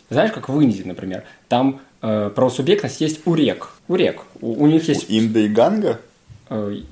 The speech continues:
Speaker 1: не уверен. Но, в общем, э, м,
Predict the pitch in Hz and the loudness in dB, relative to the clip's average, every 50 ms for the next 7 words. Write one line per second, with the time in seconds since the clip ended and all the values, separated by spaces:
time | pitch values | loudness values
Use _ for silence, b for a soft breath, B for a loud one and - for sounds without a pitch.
0 | - - _ - - _ - 135 147 - - - 160 185 190 151 123 107 92 90 | -18 -20 _ -20 -20 _ -14 -12 -12 -8 -6 -2 0 0 0 2 2 0 0 0
1 | 90 92 107 135 156 156 - 165 160 151 156 - - - 160 123 123 127 - - | -4 -2 -2 -2 -2 -2 -2 -2 -2 -2 -6 -8 -12 -10 -6 -6 -6 -6 -6 -8
2 | - - 147 147 | -6 -6 -6 -6